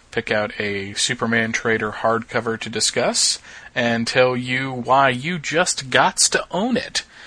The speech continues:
This month I have chosen Superman in the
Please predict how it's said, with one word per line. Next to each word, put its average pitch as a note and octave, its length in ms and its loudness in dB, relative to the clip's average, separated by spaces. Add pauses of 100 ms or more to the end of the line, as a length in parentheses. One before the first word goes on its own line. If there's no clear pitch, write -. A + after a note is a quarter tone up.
(320)
This B3+ 240 4
month G3+ 360 2
I C#3 200 0
have B2+ 240 2
chosen A#2+ 560 0
Superman F#3 760 0
in D#3+ 200 0
the D3+ 240 -2